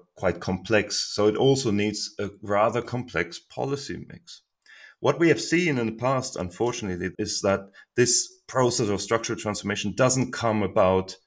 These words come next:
easily or naturally, certainly not through just what we would call free market activity. So what we would need in many countries is a bit more of a guiding role and a more active role of policies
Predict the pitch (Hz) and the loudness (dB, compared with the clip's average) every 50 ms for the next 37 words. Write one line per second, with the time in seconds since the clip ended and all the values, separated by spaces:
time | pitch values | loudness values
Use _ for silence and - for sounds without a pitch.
0 | _ _ _ _ _ _ _ _ _ _ _ 117 123 127 131 123 - 117 98 101 | _ _ _ _ _ _ _ _ _ _ _ 0 2 4 4 4 4 4 4 6
1 | 101 98 92 90 90 90 98 104 104 - - - - 110 92 90 87 87 87 - | 6 6 6 6 4 4 4 4 4 2 0 -4 -2 0 0 0 0 -2 -6 -4
2 | - 139 123 120 123 110 101 104 104 104 104 - - - 113 98 92 92 92 92 | -2 -2 0 0 0 2 2 4 2 2 0 -2 -6 -2 0 0 2 0 -2 -4
3 | - - _ _ _ - 110 104 95 90 - - 92 87 - 95 87 85 90 87 | -10 -18 _ _ _ 0 2 2 2 2 2 0 -2 -2 0 0 2 2 0 0
4 | - - 90 90 87 87 - - - 104 95 95 98 92 90 87 87 87 87 85 | 0 2 4 4 4 2 -2 -6 -2 2 2 4 4 4 2 2 2 2 0 -2
5 | - - 90 - 90 87 - - - 151 87 85 - - - - - _ _ _ | -4 -8 -8 -6 -8 -8 -8 -10 -10 -8 -8 -8 -10 -10 -14 -18 -20 _ _ _
6 | _ _ _ _ _ _ _ _ _ - - 139 131 123 117 107 113 - - - | _ _ _ _ _ _ _ _ _ -4 2 4 6 6 6 4 2 -4 -16 -20
7 | _ _ _ _ _ _ _ 123 120 120 123 143 156 151 151 160 147 131 131 120 | _ _ _ _ _ _ _ -14 -10 0 4 4 4 6 6 6 8 8 6 4
8 | - 120 147 165 185 175 - 139 120 117 113 110 110 107 107 - 151 147 156 - | 4 2 4 4 4 4 2 2 2 2 4 4 4 2 2 2 2 2 2 0
9 | 120 113 98 110 101 107 110 - - - 147 143 147 - 117 127 123 123 120 117 | -4 -6 -8 -6 -2 -2 -2 -2 0 -2 -2 -2 -2 -2 -4 -2 0 0 0 0
10 | - 113 95 82 - - 117 113 120 123 127 127 120 135 120 107 101 107 104 104 | -2 -4 -6 -4 0 2 4 4 4 4 4 2 2 2 2 4 4 4 4 4
11 | 101 98 85 - - - 98 101 101 98 101 101 104 98 92 - - 110 147 165 | 4 2 0 -4 -6 -6 -4 -4 -2 -2 -2 0 0 -2 -2 -2 -2 -2 -2 -2
12 | - - 175 156 - - 117 107 95 92 90 90 87 - - - - - 127 131 | -2 -2 -2 -2 -2 0 0 2 2 4 2 2 0 -2 -6 -12 -4 0 0 2
13 | 135 135 - - - 104 80 73 78 - - - | 2 0 -2 -2 -6 -6 -6 -6 -8 -10 -12 -14